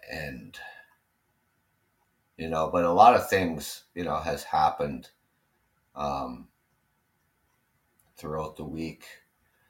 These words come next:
And, you know, here with our, our, uh, federal government, um, when the, when this, when this news story broke, I mean, I had,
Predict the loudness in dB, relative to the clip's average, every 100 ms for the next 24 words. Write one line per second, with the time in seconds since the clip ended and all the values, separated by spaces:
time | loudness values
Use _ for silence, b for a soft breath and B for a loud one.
0 | _ _ -8 -6 -6 -8 -12 -10 -8 -6
1 | -6 -4 2 2 2 -2 -2 -2 0 -2
2 | -4 -4 -4 -2 -6 -4 -6 -6 -12 _
3 | _ -18 4 6 8 6 6 8 8 8
4 | 0 -6 -14 _ _ _ _ _ _ _
5 | _ _ _ _ _ _ _ _ _ -8
6 | -4 -2 -4 -8 -18 _ _ _ _ _
7 | _ _ _ _ _ _ _ _ _ _
8 | -20 -20 -20 _ _ -10 -6 -6 -6 -6
9 | -4 -6 -10 -20 -20 _ -14 -6 -4 -6
10 | -14 _ _ _ _ _ _ _ -14 -8
11 | -8 -6 -4 -2 -4 -4 -4 -4 -4 -6
12 | -6 -6 -6 -8